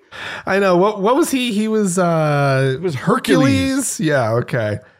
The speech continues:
Speaker 1: Uh, back in the nineties, T V?
Speaker 2: Yeah.
Speaker 1: Like
Speaker 2: I
Speaker 1: syndicated television back in the nineties.
Speaker 2: Something like that.
Speaker 1: Hercules.
Speaker 2: That's right.
Speaker 1: Um, I never really watched the show. Did you watch it, Dan?
Speaker 2: No.
Speaker 1: No, you missed out on that one
Speaker 2: No, it was,
Speaker 1: too.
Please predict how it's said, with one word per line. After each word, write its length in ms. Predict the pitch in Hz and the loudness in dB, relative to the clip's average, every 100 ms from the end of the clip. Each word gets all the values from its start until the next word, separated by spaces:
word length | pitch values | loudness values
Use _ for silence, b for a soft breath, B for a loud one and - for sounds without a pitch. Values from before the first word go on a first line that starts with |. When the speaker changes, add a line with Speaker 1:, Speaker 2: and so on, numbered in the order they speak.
| b b | b b
Speaker 1:
Uh, 240 | 139 131 | -4 -2
back 320 | 120 147 151 170 | 0 -2 -2 -2
in 120 | 143 | 0
the 300 | 120 110 104 | 0 -2 -6
nineties, 1040 | 117 123 190 330 392 403 415 415 415 381 - | -8 -6 -6 -4 -4 -4 -4 -4 -6 -10 -18
T 220 | - 370 370 | -10 -6 -4
V? 20 | |
Speaker 2:
Yeah. 580 | 330 381 392 381 349 311 | -2 -2 -2 -2 -4 -4
Speaker 1:
Like 220 | 185 - | -8 -4
Speaker 2:
I 40 | 139 | -2
Speaker 1:
syndicated 520 | - 131 185 185 175 | 0 0 -2 -2 -2
television 600 | 180 180 175 175 175 170 | -2 0 0 0 0 -2
back 260 | 156 151 | -4 -4
in 80 | 160 | -4
the 80 | 156 | -4
nineties. 880 | 156 156 156 160 160 156 - - - _ _ _ | -4 -4 -2 -2 0 -2 -6 -18 -20 _ _ _
Speaker 2:
Something 320 | - 135 170 | -8 -4 -2
like 180 | 101 98 | -2 -2
that. 60 | |
Speaker 1:
Hercules. 440 | 208 170 147 65 - | -2 0 -2 -4 -10
Speaker 2:
That's 240 | 113 120 - | -8 -8 -4
right. 300 | 139 127 - _ _ _ _ | -4 -4 -6 _ _ _ _
Speaker 1:
Um, 360 | 131 135 131 139 - _ | -4 0 0 -2 -6 _
I 80 | 320 | -2
never 180 | 311 135 | 0 2
really 220 | 117 113 | 0 -2
watched 320 | 120 127 - | -4 -6 -8
the 60 | - | -8
show. 300 | - 196 277 | -4 -2 -4
Did 160 | 240 311 | -2 0
you 80 | 349 | 2
watch 240 | 370 370 | 0 -4
it, 80 | 349 | -4
Dan? 400 | 359 381 359 101 | -2 -2 -2 -4
Speaker 2:
No. 840 | 101 95 98 101 98 95 87 76 87 | -4 -4 -4 -4 -4 -6 -8 -12 -8
Speaker 1:
No, 200 | 170 185 | -4 -2
you 140 | 185 170 | -2 -2
missed 240 | 165 - | -4 -6
out 140 | 165 165 | -6 -6
on 100 | 160 | -6
that 160 | 160 | -6
one 60 | - | -4
Speaker 2:
No, 240 | 113 117 | -2 -2
it 20 | 113 | -2
was, 120 | |
Speaker 1:
too. 60 | - | -2